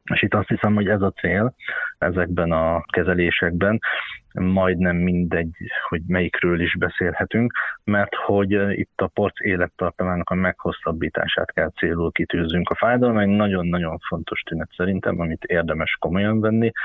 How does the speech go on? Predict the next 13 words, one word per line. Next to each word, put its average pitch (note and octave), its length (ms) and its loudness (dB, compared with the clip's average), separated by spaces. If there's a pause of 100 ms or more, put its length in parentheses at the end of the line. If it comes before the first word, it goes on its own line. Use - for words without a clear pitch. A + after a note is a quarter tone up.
(680)
mert G#2 540 2
a - 140 0
porcszövet F#2 540 -2
egy F2 180 -4
sértődékeny, F#2 1040 -2 (160)
érzékeny G2+ 640 0 (100)
szövet, E2 360 -4 (340)
az, F2 280 0 (260)
hogyha E2 400 0
problémát G2+ 680 2
okoz - 260 -4
és - 200 -4
jelzi G2+ 520 0